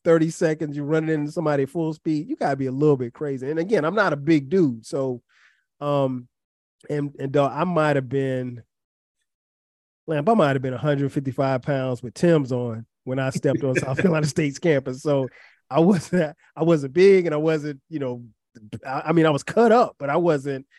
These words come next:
Speaker 1: I was a little dude. So, you know, you know, you see a little dude on the field, you're trying to tear his head off. So,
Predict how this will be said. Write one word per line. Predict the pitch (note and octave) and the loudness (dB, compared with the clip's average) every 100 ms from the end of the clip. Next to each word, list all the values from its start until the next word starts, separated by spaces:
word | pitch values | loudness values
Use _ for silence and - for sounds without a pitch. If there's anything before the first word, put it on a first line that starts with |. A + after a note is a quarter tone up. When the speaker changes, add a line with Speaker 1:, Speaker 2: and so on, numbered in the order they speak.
| _ - | _ -6
Speaker 1:
I | |
was | A3+ | -2
a | A#3+ | 2
little | G4+ G#3+ | 2 2
dude. | D3+ A2+ G#2 | 0 -2 -2
So, | F#3+ | 0
you | G#3+ | 0
know, | D#4 F3 A#3+ _ _ _ _ _ - | 2 0 -2 _ _ _ _ _ -8
you | A#4 | -2
know, | F#3 C#3 D3+ - - - | -2 -2 -8 -14 -20 -4
you | B3+ | -2
see | - D#3+ | 2 2
a | |
little | F3+ F4+ | 4 2
dude | D3+ C#3+ | 4 4
on | C3+ | 2
the | |
field, | B2+ G#3+ | -2 -4
you're | E4+ | -4
trying | - C3 | -4 -4
to | G#2+ | -6
tear | - D#3+ | -2 2
his | D3+ D3+ | 4 2
head | A#3 A2 | -2 -4
off. | F#2 | -8
So, | - E3 C#3 C3+ | -4 0 0 -2